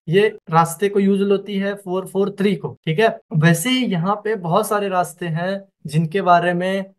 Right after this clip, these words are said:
मुझे पता है। क्यों पता है? क्योंकि वो well known है। वैसे ही बहुत सारे लोगों को पता है इनके बारे में कि ये स्पेसिफिक एक ही रास्ता यूज लेते हैं।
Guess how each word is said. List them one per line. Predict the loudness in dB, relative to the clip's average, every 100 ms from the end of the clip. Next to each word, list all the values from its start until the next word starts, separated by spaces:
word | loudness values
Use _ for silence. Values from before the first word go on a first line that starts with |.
| _ 0
मुझे | 2 4 2
पता | 0 -4 0 0
है। | -2
क्यों | -8 -2 -2
पता | -2 -2 0
है? | 0 -2
क्योंकि | -6 -6 -8 -6
वो | -2 -2
well | 0 2 2
known | 2 0 0
है। | -6
वैसे | -4 -4 -2
ही | -4
बहुत | -2 -4 -2
सारे | -2 0
लोगों | 0 -2
को | -4
पता | -8 -6
है | -4 -2
इनके | -2 -2
बारे | 0 -2 -4
में | -12 -16 _ _ -6
कि | -4 -4 -12 -4
ये | -4
स्पेसिफिक | -4 -8 -4 -4 -4
एक | -6 -8 -4
ही | 0
रास्ता | 0 -2 -4
यूज | -4 -6
लेते | -12 -12 -12
हैं। | -14